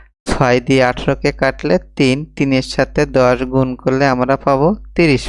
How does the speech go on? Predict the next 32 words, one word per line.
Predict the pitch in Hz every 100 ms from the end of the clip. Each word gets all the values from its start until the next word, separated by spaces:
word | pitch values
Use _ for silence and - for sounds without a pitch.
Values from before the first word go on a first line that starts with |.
| -
পার্সেন্ট। | 120 - - 123 143 _ _ _ _ _ _ _
সুতরাং | 139 135 131 135 160 - -
পাসের | 131 131 147 147 135
হার | 131 139
হবে | 135 175 -
তিরিশ | - 131 120 -
পার্সেন্ট। | 131 131 - 135 131
অপশনে | 123 - 135 135 -
খ | - 127 135
হলো | 139 165 202
সঠিক | - 135 131 123
উত্তর। | - - 131 - - - - _ -
এই | 135
অঙ্কটি | 131 147 143 139
আমরা | 135 165 160
অন্যভাবে | 131 131 135 143 -
করতে | 135 - 135
পারি। | 131 120 147 - - - _ _ 143
এখানে | 143 143 139
আমাদের | 147 135 135 131
অঙ্কে | 135 - 127 151 - - - - 139
বলছে | 139 139 - 131
যে | 147 -
ষাট | 147 131 123
জন | 151 -
ছাত্রের | - 214 - 131 131
মধ্যে | 139 147 165
বিয়াল্লিশ | 143 135 131 131 123
জন | 160 185 -
ফেল | 151 143 143
করেছে, | 123 120 - 139 175 - - _ _ _ -
তাহলে | 127 131